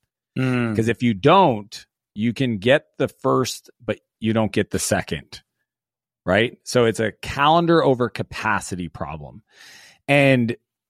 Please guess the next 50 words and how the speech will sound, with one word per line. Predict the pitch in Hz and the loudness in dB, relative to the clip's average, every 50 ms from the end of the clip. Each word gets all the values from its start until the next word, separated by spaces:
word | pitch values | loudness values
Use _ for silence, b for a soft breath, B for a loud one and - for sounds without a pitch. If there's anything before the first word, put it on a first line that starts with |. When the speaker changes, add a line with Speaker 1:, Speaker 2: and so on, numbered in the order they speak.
| _ - | _ -2
Speaker 2:
you | 139 135 | 0 2
know, | 131 123 123 | 4 4 4
the, | 120 131 131 127 123 120 | 4 4 6 4 4 4
the | 117 123 | 2 2
methodology | 123 127 139 143 - 170 127 127 131 151 160 143 123 123 117 | 2 4 4 4 4 4 4 4 6 6 4 2 2 0 0
that | 113 113 110 | 2 2 2
I, | 107 107 104 107 - _ - | 2 2 0 -2 -4 _ -6
that | 107 104 | -4 -4
I | 107 104 | -2 -4
share | 95 - - 170 175 185 135 120 | -4 -4 -2 -2 0 2 2 2
is | 113 107 95 92 | 0 -2 -4 -4
this | 98 107 - - | -6 -6 -6 -6
framework | - 123 117 117 117 113 110 | -6 -6 -4 -4 -4 -6 -6
called | - 113 107 | -6 -6 -6
the | 101 90 | -4 0
buyback | 90 135 165 202 185 127 92 87 - - | 2 4 4 4 4 2 -2 -2 -6 -10
loop, | 87 78 73 _ _ - | -16 -16 -16 _ _ -6
right? | 92 110 127 - | -4 -4 -4 -2
Anytime | - 139 147 175 175 - 175 185 180 160 | -2 -2 -2 -2 0 0 0 0 2 0
you | 135 | -2
start | - - 143 131 120 - | 0 2 2 2 2 0
to | 131 | -4
feel | - - 127 107 | -2 0 0 0
pain | - - - - 123 123 127 127 | 0 -4 -8 -6 -4 -2 -2 -2
in | 123 117 | -2 -2
your | 117 117 | -4 -4
calendar, | - - 110 101 95 90 90 87 80 78 104 139 _ _ _ _ _ - | -4 -6 -6 -6 -6 -6 -8 -10 -12 -14 -16 -20 _ _ _ _ _ -4
okay, | 110 101 | -2 -2
what | 98 98 | 0 -2
I | 101 | -2
call | - 117 104 | 0 0 -2
the | 101 | -2
pain | - - - 120 113 110 107 | -2 -4 -2 0 2 2 2
line, | 95 85 82 85 98 120 123 b b b b b b b b b b | 0 -2 -2 -4 -4 -6 -8 b b b b b b b b b b
then | - 117 120 120 | -4 -2 0 0
you | 123 127 | 0 0
should | - - 147 | 0 0 0
immediately | 131 117 113 120 143 156 170 175 151 139 139 127 | 0 0 0 2 2 2 2 2 0 0 -2 -2
go | 110 113 117 113 110 110 | 0 2 2 2 2 0
to | 104 - - 120 110 107 104 101 98 - _ _ - | -2 -4 -4 -2 0 0 -2 -2 -4 -8 _ _ -12
the, | 104 95 110 107 98 | -6 -6 -4 -6 -6
the, | 101 101 104 101 98 95 98 90 | -6 -4 -2 -2 -2 -2 -4 -4
the | 101 104 | -6 -4
methodology, | 104 107 104 - 113 107 98 98 95 101 | -4 -4 -4 -2 -2 -2 -2 0 -2 -2
which | 101 95 - | -4 -4 -6
is | - 110 - - - | -10 -14 -14 -8 -2
audit, | 107 104 107 110 - - - | 0 0 2 2 0 -2 -6
transfer, | - - 98 95 101 - - 110 107 | -10 -8 -8 -8 -8 -8 -8 -10 -8
fill, | - - 175 185 127 - - | -2 0 2 2 2 0 -4
right? | 98 90 107 135 | -8 -4 -4 -4